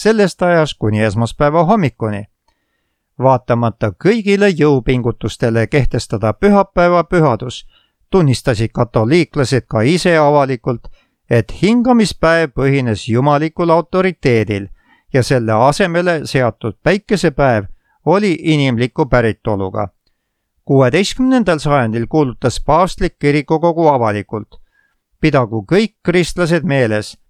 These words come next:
et Jumal pühitses seitsmendat päeva, et selle võtsid omaks ja seda pühitsesid mitte ainult juudid, vaid ka kõik teised, kes väidavad, et nad teenivad Jumalat.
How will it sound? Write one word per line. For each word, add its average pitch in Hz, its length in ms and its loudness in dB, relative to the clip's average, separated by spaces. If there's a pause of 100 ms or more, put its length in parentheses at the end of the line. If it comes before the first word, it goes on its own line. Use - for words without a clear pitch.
(240)
et 123 300 0
Jumal 190 420 2
pühitses 160 560 -2 (120)
seitsmendat 131 640 0
päeva, 104 460 2 (420)
et 131 160 0
selle 202 400 0
võtsid 180 400 -4
omaks 170 500 0 (260)
ja 131 180 0
seda 120 300 -2
pühitsesid 165 600 -2
mitte 139 520 -4 (100)
ainult 117 800 -4 (120)
juudid, 180 480 -2 (300)
vaid 131 200 0
ka 107 160 -4
kõik 214 360 0
teised, 143 460 0
kes 123 220 -6
väidavad, 117 500 -2 (340)
et 147 180 0
nad 123 200 -2
teenivad 120 520 0
Jumalat. 117 440 -2